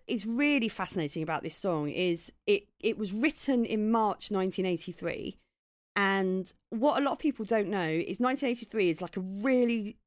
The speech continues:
really, um, what's the word? Uh, uh, sort of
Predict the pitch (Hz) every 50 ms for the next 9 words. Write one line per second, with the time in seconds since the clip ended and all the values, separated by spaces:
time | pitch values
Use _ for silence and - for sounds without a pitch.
0 | _ 196 208 214 233 262 254 240 233 214 196 190 196 185 180 - - 180 180 175
1 | 170 175 170 170 - _ - - _ _ _ _ _ _ _ _ _ _ _ -
2 | 185 190 - - - 196 175 156 151 151 - - - 151 175 170 170 147 80 110
3 | 131 - - - 233 170 185 185 190 196 214 -